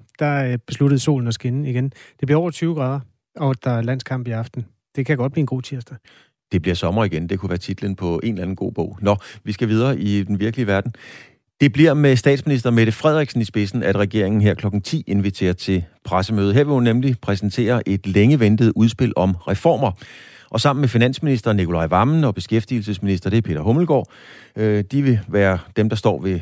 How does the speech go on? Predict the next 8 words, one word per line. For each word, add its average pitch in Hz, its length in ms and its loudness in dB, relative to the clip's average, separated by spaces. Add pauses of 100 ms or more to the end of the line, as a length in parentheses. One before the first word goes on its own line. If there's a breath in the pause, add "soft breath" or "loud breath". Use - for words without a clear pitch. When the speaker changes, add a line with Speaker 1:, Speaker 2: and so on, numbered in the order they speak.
Speaker 2:
stolene. 151 540 0 (380 loud breath)
Og 117 400 2
noget 147 240 4
af 180 80 2
det, 156 140 2
som 156 120 2
mange 127 300 2
forventer 135 680 0